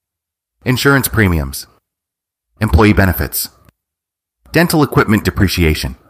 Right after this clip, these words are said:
retirement plan contributions, rent and utilities, legal expenses, mortgage interest.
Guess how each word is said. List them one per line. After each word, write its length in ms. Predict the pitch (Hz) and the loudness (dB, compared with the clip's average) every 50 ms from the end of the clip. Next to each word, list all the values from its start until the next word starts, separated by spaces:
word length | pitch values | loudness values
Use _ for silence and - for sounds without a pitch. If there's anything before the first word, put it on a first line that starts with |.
| _ _ _ _ _ _ _ _ _ _ _ _ _ _ _ _ - | _ _ _ _ _ _ _ _ _ _ _ _ _ _ _ _ -6
retirement 480 | - 87 - 110 110 113 117 123 - - | -4 -2 0 2 2 4 4 2 2 0
plan 240 | 101 107 107 107 104 | 0 2 2 2 2
contributions, 760 | - 101 98 92 98 85 87 85 82 - - 73 60 - - - _ _ _ _ _ _ _ _ _ _ _ _ _ _ _ _ _ - | 0 0 0 0 0 0 2 2 0 0 -2 -6 -8 -10 -14 -18 _ _ _ _ _ _ _ _ _ _ _ _ _ _ _ _ _ -2
rent 260 | 87 92 92 90 - | 0 0 0 0 0
and 100 | 92 90 | -2 -2
utilities, 600 | 87 - - 87 82 82 - 67 69 - - - _ _ - - _ _ _ _ _ _ _ _ _ _ _ _ _ _ - | -2 -2 -2 -2 -2 -4 -4 -8 -10 -14 -16 -18 _ _ -20 -20 _ _ _ _ _ _ _ _ _ _ _ _ _ _ -2
legal 300 | 87 104 101 90 92 82 | 0 0 2 2 0 0
expenses, 680 | - - - - 80 73 - - - - - - - _ _ _ _ _ _ _ _ _ _ _ _ _ _ _ _ _ _ _ _ _ | -2 -2 -4 -4 -4 -4 -4 -8 -12 -14 -16 -18 -20 _ _ _ _ _ _ _ _ _ _ _ _ _ _ _ _ _ _ _ _ _
mortgage 420 | 107 110 120 131 120 127 123 - | -2 2 2 4 4 2 0 0
interest. 500 | 123 123 120 - 123 113 110 - - - | 0 -2 0 0 0 0 0 -2 -4 -10